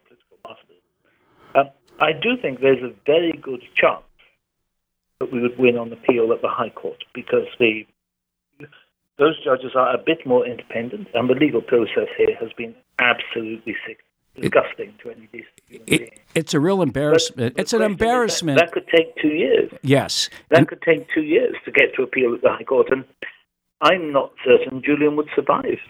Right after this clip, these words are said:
Speaker 1: two more years in prison.
Speaker 2: Yeah, well, if you ask Nils Melzer, he won't. Uh, and to, Craig, we got two minutes left here. Um, what, what can you leave us with here, Craig? Uh, just some final thoughts. I know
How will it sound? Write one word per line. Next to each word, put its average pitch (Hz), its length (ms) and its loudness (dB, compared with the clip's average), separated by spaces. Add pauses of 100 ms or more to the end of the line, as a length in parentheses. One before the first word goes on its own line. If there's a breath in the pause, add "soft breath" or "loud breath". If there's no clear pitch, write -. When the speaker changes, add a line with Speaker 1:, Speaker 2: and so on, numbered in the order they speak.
Speaker 1:
two 123 100 0
more 107 160 -2
years 101 260 0
in - 140 -6
prison. - 220 0
Speaker 2:
Yeah, 90 100 -2
well, 107 200 0
if 123 180 -2
you 139 80 -2
ask 156 240 -2
Nils 147 320 0
Melzer, 139 480 0
he 123 140 0
won't. 123 360 0 (440 loud breath)
Uh, 107 420 2 (120)
and 113 280 2
to, 120 100 0 (380)
Craig, 143 240 2
we 135 100 0
got 127 180 2
two 151 180 -2
minutes 139 360 -2
left 123 300 2
here. 107 260 0 (500 loud breath)
Um, 107 540 0 (1200 loud breath)
what, 135 560 0 (1600 loud breath)
what 156 200 4
can 143 180 0
you 123 80 0
leave 117 260 0
us 95 180 -2
with 85 160 0
here, 87 200 2
Craig? 92 420 0
Uh, 92 280 0
just 101 280 -2
some 104 100 2
final 107 420 -2
thoughts. 82 480 -2
I 123 60 0
know 143 140 4